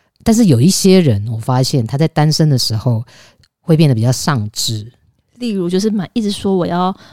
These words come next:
Speaker 2: 我要谈恋爱，可是什么都不准备，
Speaker 1: 对。
Speaker 2: 然后一直窝在家里面之类的。
Speaker 1: 对。也不去试着认识新的朋友，然后在家里很，很沮丧的看电视，或者是说，啊，外面都没有人适合我。就是我觉得有点
Speaker 2: 不行动的人。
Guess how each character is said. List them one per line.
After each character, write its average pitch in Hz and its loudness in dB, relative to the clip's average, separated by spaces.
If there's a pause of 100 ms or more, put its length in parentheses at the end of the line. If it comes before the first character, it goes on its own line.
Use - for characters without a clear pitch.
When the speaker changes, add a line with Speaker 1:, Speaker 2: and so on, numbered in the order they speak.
(160)
Speaker 2:
我 180 -8
要 196 -2
谈 180 -10
恋 196 -4
爱， 180 -4
可 185 -6
是 185 -2
什 180 -8
么 151 -10
都 170 -8
不 175 -12
准 160 -8
备， 139 2
Speaker 1:
对。 127 -6
Speaker 2:
然 190 -14
后 175 -10
一 196 -8
直 185 -6
窝 180 -4
在 180 -4
家 175 -8
里 - -14
面 170 -2
之 131 4
类 147 -8
的。 - -20
Speaker 1:
对。 202 -20
也 147 0
不 156 -4
去 180 2
试 190 -4
着 156 2
认 160 2
识 165 0
新 170 0
的 151 4
朋 120 -2
友， 113 0
然 127 -4
后 139 0
在 147 0
家 135 0
里 120 0
很， 110 -6 (140)
很 135 -4
沮 127 -4
丧 131 0
的 113 -4
看 135 -4
电 123 0
视， 120 -2
或 127 0
者 117 -2
是 127 -2 (300)
说， 131 2
啊， 113 -2 (120)
外 143 0
面 143 2
都 139 2
没 135 2
有 117 2
人 110 -2
适 135 -2
合 120 -2
我。 117 -6 (220)
就 170 0
是 165 2
我 131 2
觉 127 0
得 131 2
有 127 4
点 127 0
Speaker 2:
不 117 0
行 127 -6
动 196 -8
的 147 -8
人。 95 -12